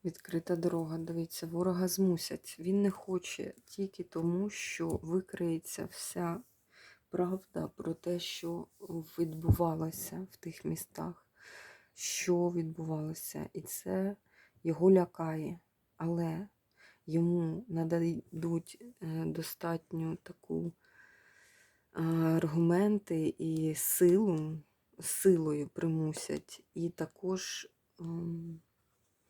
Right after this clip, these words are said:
нададуть, е, об-, обмін. Або це буде фінансово, або на якісь умовах вигідних для ворога.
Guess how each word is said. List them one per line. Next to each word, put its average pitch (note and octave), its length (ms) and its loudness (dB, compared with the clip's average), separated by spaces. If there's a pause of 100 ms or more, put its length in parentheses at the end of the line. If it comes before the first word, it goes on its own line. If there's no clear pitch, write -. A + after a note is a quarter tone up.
(280)
нададуть, D#3+ 840 0
е, D#3+ 280 -6 (640)
об-, D#3 220 -6 (100)
обмін. D#3 540 -2 (520)
Або D#3 280 0
це - 200 -2
буде D#3+ 320 0
фінансово, F3+ 880 0
або D#3+ 340 -2
на E3 120 2
якісь D#3+ 600 -6 (520)
умовах E3 840 4
вигідних D3+ 720 2
для D#3 160 -2
ворога. D#3 640 -4